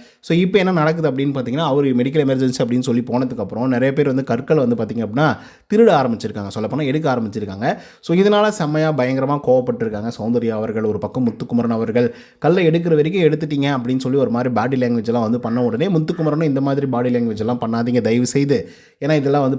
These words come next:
பார்க்கறதுக்கு சகிக்கவே இல்லை, நல்லாவும் இல்லை" அப்படின்னு சொல்லி சௌந்தர்யா அவர்களை தெருக்கி விட்டுருக்காங்க. இப்போ பெரிய டிஸ்கஷன் என்ன அப்படின்னு பார்த்தீங்கன்னா, ஒருத்தர் மெடிக்கல் எமர்ஜென்சி அப்படின்னு சொல்லி உள்ள போயிருக்கான், அப்போ கூட நீங்க வந்து கேம் ப்ளே பண்ணிட்டே இருப்பீங்களாடா, தயவு செய்து கேமை ஸ்டாப் பண்ணுங்கடா அப்படின்னு சொல்லி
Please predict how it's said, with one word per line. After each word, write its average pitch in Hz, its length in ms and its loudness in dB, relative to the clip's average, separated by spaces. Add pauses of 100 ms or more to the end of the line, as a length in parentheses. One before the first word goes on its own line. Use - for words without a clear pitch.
பார்க்கறதுக்கு 131 480 -4
சகிக்கவே 131 320 0
இல்லை, 131 220 0
நல்லாவும் 123 400 2
இல்லை" 120 260 2
அப்படின்னு 117 240 -2
சொல்லி 127 420 -2 (320)
சௌந்தர்யா 180 280 2
அவர்களை 123 400 2
தெருக்கி 123 340 -2
விட்டுருக்காங்க. 104 560 -4 (220)
இப்போ 143 200 2
பெரிய 190 280 2
டிஸ்கஷன் 170 400 -2
என்ன 143 280 -4
அப்படின்னு 131 220 -4
பார்த்தீங்கன்னா, 123 420 -2
ஒருத்தர் 120 300 0
மெடிக்கல் 156 340 2
எமர்ஜென்சி 143 420 -2
அப்படின்னு 131 260 -2
சொல்லி 135 220 -4
உள்ள 131 180 0
போயிருக்கான், 131 420 -2
அப்போ 123 200 -2
கூட 147 180 2
நீங்க 160 140 2
வந்து 131 180 0
கேம் 127 220 2
ப்ளே 131 140 0
பண்ணிட்டே 123 460 0
இருப்பீங்களாடா, 117 420 -2
தயவு 123 240 0
செய்து 147 400 0 (260)
கேமை 170 220 2
ஸ்டாப் 147 380 -2
பண்ணுங்கடா 123 340 0
அப்படின்னு 123 200 -2
சொல்லி 127 500 -2